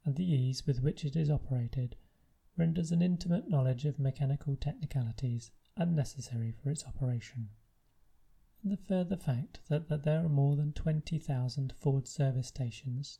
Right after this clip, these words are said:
distributed throughout the civilized world, where adjustments and repairs may be had with no annoying delay, gives to Ford owners a singular freedom from mechanical annoyances,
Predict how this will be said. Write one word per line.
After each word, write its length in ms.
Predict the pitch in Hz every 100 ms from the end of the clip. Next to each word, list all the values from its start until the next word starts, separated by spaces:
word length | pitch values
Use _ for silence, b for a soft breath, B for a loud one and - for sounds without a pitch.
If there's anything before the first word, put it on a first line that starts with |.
| _
distributed 680 | 151 - 156 156 147 156 156
throughout 520 | - 143 139 156 -
the 80 | 147
civilized 580 | 151 147 139 143 139
world, 400 | 139 123 113 120 - _ _ _ _ _ _ -
where 160 | 190
adjustments 720 | 180 156 123 - 127 143 - 427
and 140 | 180 139
repairs 460 | 160 139 127 127
may 120 | 139 135
be 120 | 143
had 400 | 127 120 117 -
with 160 | 147 135
no 400 | 147 135 127 165
annoying 380 | 156 131 127 127
delay, 480 | 120 131 120 113 113 - _ _ _ _ _ _
gives 400 | - 156 175 -
to 100 | -
Ford 300 | 165 165 160
owners 480 | 143 127 127 135 - _
a 60 | 170
singular 480 | - 180 170 165 170
freedom 560 | - 151 123 127 123 123
from 160 | 143 139
mechanical 540 | 143 143 131 - 135
annoyances, 760 | 135 135 120 - - 117 117